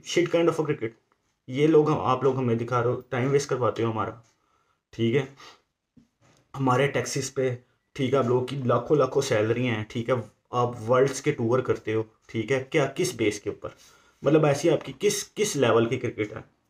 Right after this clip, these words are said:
आपके बाद आपकी मैनेजमेंट आ जाए, ठीक है, मैनेजमेंट आपकी आके प्रेस कॉन्फ्रेंस में जो कहती है कि जी हमारा जो मिडिल ऑर्डर है ना, हमारा मिडिल ऑर्डर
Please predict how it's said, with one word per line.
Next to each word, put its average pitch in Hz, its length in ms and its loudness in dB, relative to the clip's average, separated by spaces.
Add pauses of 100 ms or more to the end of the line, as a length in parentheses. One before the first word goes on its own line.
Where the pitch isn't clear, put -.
(2000)
आपके 135 300 2
बाद 139 220 6
आपकी 135 300 2
मैनेजमेंट 135 500 2
आ 127 100 2
जाए, 110 200 0 (340)
ठीक 117 200 -4
है, 135 80 2
मैनेजमेंट 139 460 2
आपकी 131 300 2
आके 131 260 0
प्रेस 131 260 -2
कॉन्फ्रेंस 127 520 -4
में 123 140 -2
जो 117 100 0
कहती 120 320 -2
है 127 120 4
कि 127 180 0
जी 127 200 -6
हमारा 117 440 -2
जो 180 140 4
मिडिल 113 320 4
ऑर्डर 107 260 -2
है 107 80 -10
ना, 135 100 -8
हमारा 110 400 -2
मिडिल 107 280 -2
ऑर्डर 95 200 -4